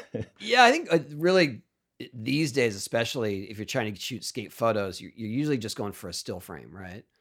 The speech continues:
Speaker 1: Yeah, most of the time.
Speaker 2: So
Speaker 1: Yeah, the
Speaker 2: it
Speaker 1: sequence
Speaker 2: doesn't
Speaker 1: thing
Speaker 2: have
Speaker 1: is
Speaker 2: to be the
Speaker 1: kinda
Speaker 2: sequence.
Speaker 1: right.
Speaker 2: It doesn't even have to be the make necessarily, but
Speaker 1: Yeah,
Speaker 2: as long
Speaker 1: exactly.
Speaker 2: as there was a make.
Speaker 1: Right, right.
Speaker 2: But, um,
Speaker 1: Yeah, the rules
Speaker 2: I
Speaker 1: have
Speaker 2: shot
Speaker 1: changed.
Speaker 2: a sequence.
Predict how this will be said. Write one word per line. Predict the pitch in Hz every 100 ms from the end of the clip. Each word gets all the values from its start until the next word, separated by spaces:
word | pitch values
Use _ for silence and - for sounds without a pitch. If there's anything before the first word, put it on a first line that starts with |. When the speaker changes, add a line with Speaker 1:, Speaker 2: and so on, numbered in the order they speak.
| -
Speaker 1:
Yeah, | 147 143 107
most | 107 -
of | 135
the |
time. | 120 104
Speaker 2:
So |
Speaker 1:
Yeah, | 95
the | 85
Speaker 2:
it |
Speaker 1:
sequence | - 120
Speaker 2:
doesn't | 151 143
Speaker 1:
thing | 127
Speaker 2:
have | 135
Speaker 1:
is | -
Speaker 2:
to |
be | 135
the |
Speaker 1:
kinda | 120 85
Speaker 2:
sequence. | 135 123 131 123
Speaker 1:
right. | 78 65 120
Speaker 2:
It | 107
doesn't | 113 113
even | 101
have | 104
to | 104
be | 107
the | 92
make | 95 101 123
necessarily, | 143 135 127 156 156 160
but | 143 123
Speaker 1:
Yeah, | 117
Speaker 2:
as |
long | 92
Speaker 1:
exactly. | 110 98
Speaker 2:
as | 90
there |
was | 107 123
a | 135
make. | 151 160 92
Speaker 1:
Right, | 73 - _ _ -
right. | 90
Speaker 2:
But, | 113 101 - 110
um, | 113 92 90 -
Speaker 1:
Yeah, | -
the | 80
rules | 87
Speaker 2:
I |
Speaker 1:
have | 110
Speaker 2:
shot | - 110 95
Speaker 1:
changed. | 87 -
Speaker 2:
a |
sequence. | - 107 98 95 92 -